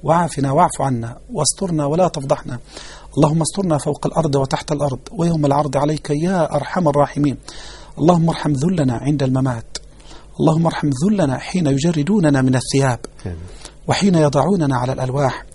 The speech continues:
Speaker 1: وحين يخرجون بنا من الديار تاركين الأهل والأولاد والرفاق والأصحاب إلى مراتع الدود وضيق اللحود برحمتك يا ودود. اللهم اغفر لنا ولا تحرمنا شفاعة محمد صلى الله عليه وسلم.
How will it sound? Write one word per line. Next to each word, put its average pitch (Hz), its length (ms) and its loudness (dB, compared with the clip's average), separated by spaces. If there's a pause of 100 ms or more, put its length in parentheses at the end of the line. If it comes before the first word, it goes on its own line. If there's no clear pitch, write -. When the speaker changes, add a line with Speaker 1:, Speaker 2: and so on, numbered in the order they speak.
Speaker 1:
وحين 160 260 0
يخرجون 151 540 0
بنا 147 200 0
من 143 140 0
الديار 139 420 0
تاركين 147 540 -4
الأهل 143 400 -6
والأولاد 143 580 -2 (680)
والرفاق 151 500 2
والأصحاب 143 500 2
إلى 139 180 -2
مراتع 147 360 0
الدود 139 300 -2
وضيق 139 400 -2
اللحود 139 360 -2
برحمتك 160 600 -4
يا 170 160 2
ودود. 147 360 0 (100)
اللهم 160 300 0
اغفر 147 240 -4
لنا 147 240 2 (500)
ولا 160 200 6
تحرمنا 175 380 2
شفاعة 139 400 0
محمد 151 520 2
صلى 143 240 0
الله 139 320 0
عليه 131 200 2
وسلم. 127 380 -4